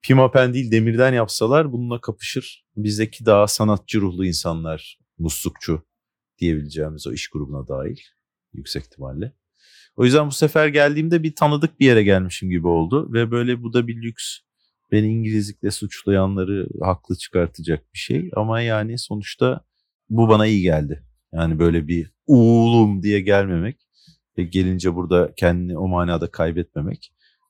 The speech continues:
öyle bir yabancılaşma da yaşamamak. Aynı yerde sahneye çıkıyorum, onun da bir şey, güzelliği var.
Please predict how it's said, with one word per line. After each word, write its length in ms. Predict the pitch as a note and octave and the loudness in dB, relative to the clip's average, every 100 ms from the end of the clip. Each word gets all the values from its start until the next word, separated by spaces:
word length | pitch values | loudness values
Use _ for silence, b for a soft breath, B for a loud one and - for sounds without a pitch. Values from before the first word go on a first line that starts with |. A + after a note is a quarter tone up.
| - | 0
öyle 320 | F#2+ F#2+ F2 | 4 4 2
bir 280 | F#2 F2+ - _ - | 0 -2 -4 _ -2
yabancılaşma 760 | F#2+ F2 F#2+ F2+ F#2 F2 F#2 | 2 4 2 2 -2 -2 -4
da 60 | D#2+ | -2
yaşamamak. 500 | D2 D2+ C#2+ F2+ - | -2 -6 -8 -8 -4
Aynı 240 | F#2 G#2 | 0 2
yerde 280 | G2 F#2 F2 | 2 0 -2
sahneye 360 | D#2+ D#2 D2 C#2 | -6 -6 -8 -10
çıkıyorum, 360 | - - D#2+ | -10 -6 -4
onun 160 | E2+ E2 | -6 -8
da 100 | C#2+ | -8
bir 100 | C#2 | -10
şey, 260 | - C2 C2+ | -10 -12 -12
güzelliği 500 | C#2+ D2 C#2+ C2+ C#2+ | -8 -4 -4 -6 -6
var. 180 | B2+ | -6